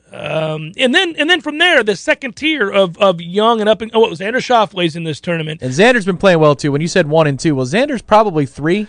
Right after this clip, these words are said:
Speaker 2: like,
Speaker 1: Yeah.
Speaker 2: firmly number three in that
Speaker 1: He's gotta
Speaker 2: conversation.
Speaker 1: win. The
Speaker 2: He
Speaker 1: problem
Speaker 2: does.
Speaker 1: is he's gotta
Speaker 2: He does.
Speaker 1: win. He doesn't ever win. He's right there. He's always right there. That's why Scheffler needed to win, and he did. He did, and that was important. By the way, one, one criticism of the Waste Management. We talk about how much we like sixteen, and I like sixteen, and I think it's great.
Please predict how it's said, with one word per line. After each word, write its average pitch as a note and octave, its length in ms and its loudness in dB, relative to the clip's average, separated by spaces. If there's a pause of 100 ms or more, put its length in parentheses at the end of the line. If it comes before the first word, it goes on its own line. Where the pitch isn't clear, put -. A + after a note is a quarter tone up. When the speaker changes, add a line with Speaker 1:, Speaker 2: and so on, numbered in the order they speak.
Speaker 2:
like, - 120 2
Speaker 1:
Yeah. F3+ 120 4
Speaker 2:
firmly F#3 440 2
number F3+ 260 -2
three F3 240 -4
in F#3 80 -2
that F3+ 60 -6
Speaker 1:
He's F3+ 80 -8
gotta F#3 260 -2
Speaker 2:
conversation. G#3 160 -4
Speaker 1:
win. D#4 380 -6 (180)
The - 160 -2
Speaker 2:
He - 60 2
Speaker 1:
problem E4 240 6
Speaker 2:
does. D#4 60 -8
Speaker 1:
is C4 60 -8
he's C#4+ 140 -4
gotta E4 200 2
Speaker 2:
He D4+ 60 2
does. A#3 100 0
Speaker 1:
win. D#4 260 0
He F#3+ 100 -8
doesn't C#4+ 300 0
ever D4+ 240 0
win. G#3 540 -6 (400)
He's F#3+ 360 -8
right B3+ 320 2
there. D4+ 220 -2
He's G#3+ 160 -4
always D#4 320 4
right F3+ 180 0
there. G#3+ 100 0
That's D4 120 2
why F#4+ 120 0
Scheffler E4+ 440 -2
needed G3+ 240 -4
to F3+ 60 0
win, D#3 220 -8
and E3+ 120 -8
he G#3+ 60 -4
did. G#3+ 360 0 (400)
He G3 140 -8
did, A3+ 280 2
and G#3 100 2
that G#3+ 120 -2
was G#3+ 120 -4
important. G#3 420 0 (220)
By G4+ 160 -2
the D4 80 0
way, B3+ 180 4
one, F4 360 -8
one E4+ 220 -4
criticism G#3+ 560 -6
of F3 80 -8
the E3+ 60 -8
Waste F#3+ 260 -2
Management. F3 440 -6
We C4 80 -4
talk F4 120 -2
about E4+ 160 0
how A3+ 80 2
much A3+ 200 0
we G#3 80 -4
like F#3+ 240 2
sixteen, G3 640 -8
and F3 100 -6
I F#3+ 80 0
like G3 240 2
sixteen, F#3+ 360 -10
and F#3 100 -6
I G3+ 60 -4
think F#3 120 -4
it's D#3+ 100 -8
great. E3+ 320 -2